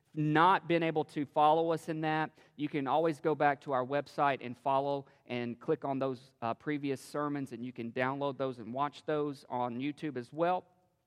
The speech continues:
And, uh, just to get caught up. Smith Wigglesworth. Anybody ever heard of Smith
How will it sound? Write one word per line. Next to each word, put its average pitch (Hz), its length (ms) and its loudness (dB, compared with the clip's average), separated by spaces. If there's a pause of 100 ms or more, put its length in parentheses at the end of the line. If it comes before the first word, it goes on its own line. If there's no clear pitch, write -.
(400)
And, 135 320 -4
uh, 131 120 2
just 123 180 -12
to 131 80 -12
get 127 200 -8
caught 127 280 0
up. 123 240 0 (800)
Smith 247 340 4
Wigglesworth. 160 1000 4 (320)
Anybody 160 420 2
ever 151 160 -2
heard 156 180 -2
of 143 80 -14
Smith 156 220 -6